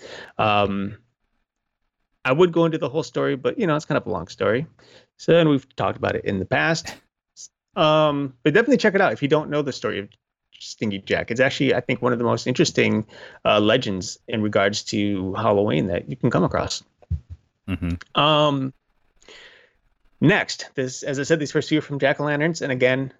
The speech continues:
Speaker 1: I didn't know this one, so I can't imagine you know this one. But what is the world record for the most jack-o'-lanterns on display? All lit,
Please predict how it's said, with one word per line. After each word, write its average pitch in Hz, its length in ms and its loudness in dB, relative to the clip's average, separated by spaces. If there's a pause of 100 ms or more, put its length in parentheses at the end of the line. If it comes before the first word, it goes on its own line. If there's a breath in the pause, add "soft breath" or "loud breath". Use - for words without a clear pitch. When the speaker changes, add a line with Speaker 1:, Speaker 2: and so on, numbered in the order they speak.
Speaker 1:
I 135 140 0
didn't 135 160 0
know 107 120 -2
this 117 180 -4
one, 87 160 -10
so 101 100 -6
I 107 60 -4
can't 117 300 -2
imagine 110 320 -4
you 98 60 -6
know 95 120 -4
this 104 140 -4
one. 156 160 0 (360 loud breath)
But 185 400 2 (760)
what 120 420 4
is 170 580 2 (720)
the 131 140 0
world 156 500 4 (320)
record 104 800 -4 (920)
for 143 80 -2
the 131 100 -2
most 147 420 2
jack-o'-lanterns 135 840 -4 (240)
on 113 200 -2
display? 101 720 0 (680)
All 135 240 6
lit, - 380 0